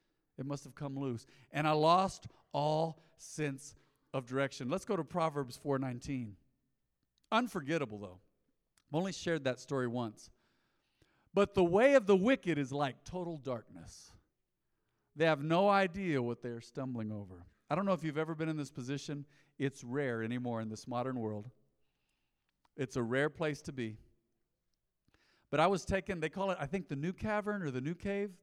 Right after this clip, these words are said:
It's, it's near the caverns in Carlsbad. And it's not as paved, it's not as, uh, modernized. But we went in there my, my sophomore year. Yes, I was part of the science club. So we took a trip, went to the New Cave. Don't laugh too much.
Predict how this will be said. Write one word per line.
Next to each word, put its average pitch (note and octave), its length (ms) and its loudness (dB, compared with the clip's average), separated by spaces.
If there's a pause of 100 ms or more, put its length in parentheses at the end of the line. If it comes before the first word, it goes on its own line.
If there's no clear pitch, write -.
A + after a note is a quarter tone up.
(140)
It's, C#3+ 260 -10
it's D3 240 -12
near D#3+ 220 -4
the D3+ 80 -8
caverns D#3+ 640 -4 (300)
in D3 120 -4
Carlsbad. D#3+ 600 -2 (340)
And D3 160 -2
it's - 180 -8
not D#3+ 240 0
as C#3+ 140 -4
paved, E3 560 0
it's C#3+ 180 -6
not D#3+ 200 2
as, C3+ 240 0 (380)
uh, C3+ 260 -4
modernized. D#3+ 960 -2 (400)
But D#3 80 2
we F#3 100 8
went A3+ 220 4
in A3+ 100 0
there F3+ 140 2
my, D#3 260 0
my D3 120 -2
sophomore F#3 440 -2
year. D#3+ 300 -2
Yes, D3 300 -2
I D3 40 -2
was C3+ 140 -2
part C#3 220 -4
of B2+ 100 -8
the B2 80 -10
science A#2 440 -12
club. - 340 -10 (800)
So - 140 -2
we D3 100 2
took F3+ 220 0
a E3+ 60 -2
trip, D3 400 -2
went D3 160 -4
to D#3+ 80 -6
the C#3 120 -4
New C#3+ 140 0
Cave. A2+ 300 -6 (280)
Don't C#3+ 200 -4
laugh C3 260 -2
too B2 120 -12
much. A2+ 340 -12